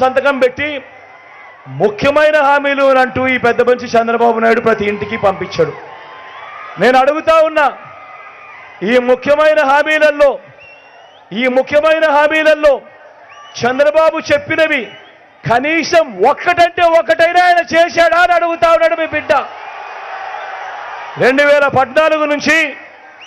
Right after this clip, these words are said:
రెండు వేల పంతొమ్మిది దాకా ఈ పెద్ద మనిషి చంద్రబాబు ముఖ్యమంత్రిగా ఉండగా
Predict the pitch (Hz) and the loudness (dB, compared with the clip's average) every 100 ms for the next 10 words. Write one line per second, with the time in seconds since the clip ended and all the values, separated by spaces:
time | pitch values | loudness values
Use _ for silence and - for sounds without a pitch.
0 | - - - 147 196 269 302 302 294 285 | -20 -20 -14 -4 -2 0 2 2 2 0
1 | 269 269 311 320 311 294 285 262 320 302 | -2 0 -2 -2 -2 0 0 2 2 0
2 | - - - - - _ _ 135 214 269 | -4 -12 -20 -20 -20 _ _ -10 -4 0
3 | 262 262 294 302 294 277 277 285 285 277 | 0 0 0 0 0 -2 0 2 2 0
4 | 254 247 269 285 285 285 277 269 233 269 | -2 -2 -2 -2 0 0 2 2 2 0
5 | 247 | 2